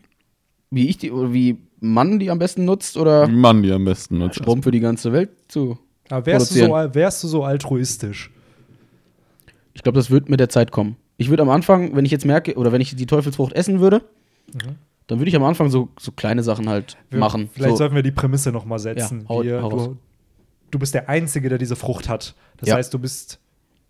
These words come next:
Speaker 3: wie bei X-Men oder anderen Universen, du bist halt dann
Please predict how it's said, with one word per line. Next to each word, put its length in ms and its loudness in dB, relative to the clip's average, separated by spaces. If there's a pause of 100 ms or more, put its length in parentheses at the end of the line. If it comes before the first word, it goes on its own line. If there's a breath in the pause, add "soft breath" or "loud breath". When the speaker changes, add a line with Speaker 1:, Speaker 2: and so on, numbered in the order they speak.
Speaker 3:
wie 460 -4
bei 260 -6
X-Men 640 -4
oder 200 -8
anderen 320 -4
Universen, 380 -2
du 60 -10
bist 180 -10
halt 160 -6
dann 340 -8